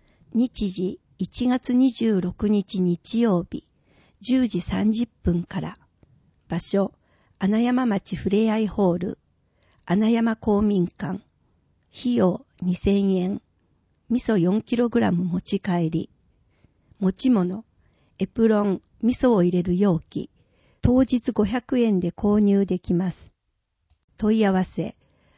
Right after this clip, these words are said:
穴山公民館、葛西。電話、零八零五五六零三八一二。富士山自然ガイドスキルアッ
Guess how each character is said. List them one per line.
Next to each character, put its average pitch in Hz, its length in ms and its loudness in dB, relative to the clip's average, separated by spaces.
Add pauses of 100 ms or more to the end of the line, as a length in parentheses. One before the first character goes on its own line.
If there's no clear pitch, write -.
(140)
穴 226 220 0
山 240 260 2
公 226 260 2
民 214 240 2
館、 196 320 -8 (240)
葛 - 380 -6
西。 - 120 -10 (840)
電 196 320 0
話、 175 260 -4 (160)
零 247 240 0
八 254 320 -4
零 180 340 0
五 240 280 2
五 226 320 2
六 180 320 -2
零 185 320 -2
三 226 320 -2
八 220 340 -4
一 160 320 -2
二。 160 320 2 (1200)
富 302 100 0
士 285 140 0
山 185 300 -2
自 - 180 -4
然 226 300 2
ガ 214 180 -2
イ 196 80 0
ド - 220 -8
ス - 200 -16
キ 262 140 2
ル 262 140 2
ア 254 60 0
ッ 247 40 -4